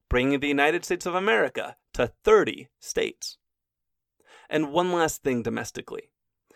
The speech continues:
A few months before Polk left office,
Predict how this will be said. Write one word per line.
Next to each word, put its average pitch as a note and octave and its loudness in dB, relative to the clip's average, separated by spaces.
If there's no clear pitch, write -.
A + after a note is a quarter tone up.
A C3 -2
few G#3+ -4
months F3+ 0
before D3+ 4
Polk - 0
left B2+ -2
office, B2 -4